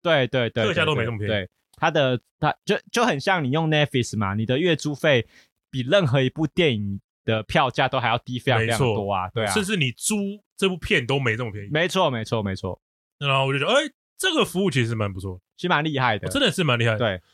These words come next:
Speaker 2: 而且其实育碧有很多经典I P嘛。
Speaker 1: 对啊，
Speaker 2: 就大家都津津乐道。
Speaker 1: 对啊，没错，
Speaker 2: 什么，
Speaker 1: 没错。
Speaker 2: 什么R六啊，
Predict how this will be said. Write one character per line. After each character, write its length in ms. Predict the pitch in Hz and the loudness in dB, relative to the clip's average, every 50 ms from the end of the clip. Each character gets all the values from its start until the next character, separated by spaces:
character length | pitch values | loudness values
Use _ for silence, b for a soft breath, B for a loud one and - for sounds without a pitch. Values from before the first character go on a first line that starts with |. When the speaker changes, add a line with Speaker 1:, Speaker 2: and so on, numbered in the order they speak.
| b b | b b
Speaker 2:
而 80 | - 240 | -2 0
且 120 | 285 233 | 2 2
其 140 | 165 147 175 | 2 2 0
实 60 | 185 220 | 0 0
育 100 | 240 208 | 0 0
碧 80 | 180 185 | 2 2
有 80 | 180 165 | 2 2
很 160 | 143 117 110 | 2 0 2
多 500 | 123 127 127 127 127 127 127 131 135 - _ _ _ _ _ - | 2 2 4 4 4 2 2 0 -2 -8 _ _ _ _ _ -6
经 240 | - - 180 202 180 | -4 -2 -2 0 2
典 280 | 180 123 104 101 101 _ _ | 2 2 0 0 -10 _ _
I 200 | - 127 127 135 | -2 -2 -2 -2
P 280 | 131 - - 120 110 107 | -2 -6 -10 -10 -10 -10
嘛。 120 | 107 98 - - | -10 -10 -10 -4
Speaker 1:
对 100 | - 151 | -2 0
啊， 180 | 147 131 117 110 | 2 2 2 0
Speaker 2:
就 40 | 113 | 2
大 140 | - 170 | 2 2
家 100 | 170 170 | 2 2
都 60 | 170 - | 0 -2
津 200 | - 165 165 151 | -2 -2 -2 0
津 180 | - 151 143 | 0 0 2
乐 180 | 151 139 120 110 | 2 2 2 2
道。 240 | - 117 107 98 92 | 2 2 2 0 -2
Speaker 1:
对 0 | |
啊， 20 | |
没 80 | 113 117 | -4 -4
错， 120 | - 135 | -2 -2
Speaker 2:
什 60 | 127 117 | -2 0
么， 40 | |
Speaker 1:
没 60 | 110 110 | 0 -2
错。 80 | 117 | -2
Speaker 2:
什 60 | 113 | -2
么 160 | 104 95 95 _ _ | -4 -6 -8 _ _
R 220 | - 120 113 123 135 | -4 -2 -2 0 0
六 220 | 156 147 127 110 | 2 2 2 2
啊， 260 | 110 107 104 101 104 | 2 2 0 -2 -4